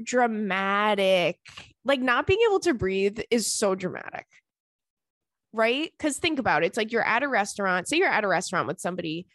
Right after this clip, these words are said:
and you're talking and blah, blah, blah. And then food gets lodged in, in your throat. And you're panicking, of course, because how could you not? You're panicking. People are looking at you. The person that you're with is,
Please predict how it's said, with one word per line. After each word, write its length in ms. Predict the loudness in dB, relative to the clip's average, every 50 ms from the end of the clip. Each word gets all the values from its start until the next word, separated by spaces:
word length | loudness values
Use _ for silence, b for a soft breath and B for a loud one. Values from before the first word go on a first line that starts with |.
| b b -6
and 100 | -4 -2
you're 140 | -2 -2 -2
talking 560 | -2 0 0 0 0 -2 -2 -2 -2 -2 -4
and 100 | -4 -4
blah, 100 | -2 -2
blah, 80 | -2 0
blah. 200 | 0 0 0 2
And 200 | 0 -2 0 0
then 260 | 0 0 0 -2 -6 -12 _ _ _ _ _ _
food 260 | -4 -2 -2 -2 0
gets 220 | -2 -4 -4 -2 -2
lodged 380 | 0 0 0 0 -4 -8 -16 -8 -4
in, 180 | -4 -4 -4 -6 -8 -4
in 80 | -4
your 160 | -2 -2 -2 -4
throat. 240 | -8 -12 -16 -18 _ _ _ _ _ _ _ _ _ _ b b b b b b b b b b _ _ -2
And 320 | 0 2 2 2 0 -2 -2
you're 220 | -2 0 2 2
panicking, 720 | 2 0 2 2 0 0 0 -2 -2 -2 -2 0 0 0 0
of 180 | -2 -4 -4
course, 800 | -6 -4 -2 0 2 2 2 2 2 2 2 2 0 0 0 -2 -6 -10 _ _ _ _ _ _ _ _ _ _ _ _ _ _
because 260 | 0 2 2 2 2 2
how 200 | 2 2 2 2
could 260 | 2 0 0 0 0
you 120 | 0 2
not? 500 | 4 4 4 4 4 4 4 2 2 0 -4 _ _ _ _ _ _ _ _ _ _ _ _ _ _ _ _ _ _ _ _ _ _ _ _
You're 180 | -2 0 0 0
panicking. 680 | 2 0 0 2 2 2 2 2 0 0 -2 -2 0
People 300 | 0 -2 0 2 2 2
are 100 | 2 2
looking 480 | 0 0 0 0 0 2 2 0 2 2
at 120 | 0 0
you. 220 | 0 0 2 2 2
The 100 | 0 0
person 340 | 0 0 0 0 0 0
that 80 | 0 0
you're 180 | 2 2 0 2
with 400 | 2 2 2 2 2 0 -2 -6 -2 2
is, 300 | 2 2 2 0 -4